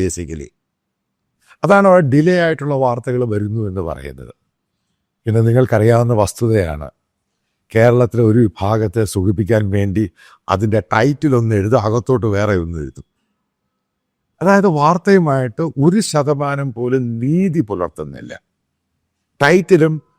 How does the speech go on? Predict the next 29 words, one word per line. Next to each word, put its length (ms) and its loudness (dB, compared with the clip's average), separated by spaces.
അതിൻ്റെ 260 0
ഹെഡ്ലൈനും 560 2
ഒരു 140 4
കൊ-, 160 -4
കമ്മ്യൂണിറ്റിയെ 520 -2
സുഖിപ്പിക്കാൻ 540 -2
വേണ്ടി 180 -4
എഴുതും, 240 -8
താഴോട്ട് 540 4
മറ്റുള്ള 320 0
കാര്യങ്ങൾ 420 -2
എഴുതും. 220 -6
അതായത് 320 6
എല്ലാവരെയും 480 4
സുഖിപ്പിച്ചു 400 0
പോകണം. 320 -2
വാർത്ത 280 -2
എന്ന് 200 -2
പറയുന്നത് 500 -4
യാഥാർത്ഥ്യം 720 -2
പറയുക 300 -6
എന്ന് 200 -12
മാത്രമാണ്. 560 -14
ഗ്രൗണ്ട് 400 4
സീറോയിൽ 440 2
എന്ത് 160 -6
നടക്കുന്നു, 440 -4
അതിനെ 220 4
എങ്ങനെയാണ് 520 0